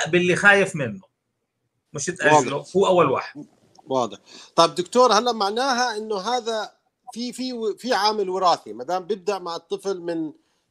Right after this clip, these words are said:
Speaker 2: من البداية في عامل وراثي، بس هل هذا معناه إنه إذا كان
Speaker 1: مية بالمية.
Speaker 2: والد-، والديه معاهم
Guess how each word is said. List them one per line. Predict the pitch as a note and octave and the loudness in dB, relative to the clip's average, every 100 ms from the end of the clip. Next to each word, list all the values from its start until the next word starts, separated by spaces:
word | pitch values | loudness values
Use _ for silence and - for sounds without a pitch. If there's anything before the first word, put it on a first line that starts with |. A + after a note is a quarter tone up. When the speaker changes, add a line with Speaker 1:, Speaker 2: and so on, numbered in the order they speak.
| - | -2
Speaker 2:
من | C#3+ | 0
البداية | D3+ C#3+ D3+ E3+ F3+ F3+ E3+ E3+ E3 | 0 -2 0 4 4 4 2 0 0
في | - G#3+ | 2 4
عامل | F3+ F#3 F3+ | 6 4 2
وراثي، | E3 E3 D3+ - | -4 -2 -2 -4
بس | C3 C3+ E3+ | -8 -4 -2
هل | A3 | 0
هذا | G#3+ G#3+ | -2 -4
معناه | G3+ F#3+ G3 G3+ | -6 -8 -6 -8
إنه | - D#3+ | -4 0
إذا | G#3 G#3 G3 | 2 2 2
كان | F#3+ | 4
Speaker 1:
مية | |
بالمية. | E3 B2+ | 4 4
Speaker 2:
والد-، | F3 F3 - _ _ _ _ _ _ _ _ - | 0 -2 -10 _ _ _ _ _ _ _ _ -16
والديه | C3+ E3 F3+ F3 G#3 G#3+ | 0 2 4 4 6 8
معاهم | G3 E3 F3+ F#3 E3 E3+ D#3+ | 8 6 6 6 4 -4 -10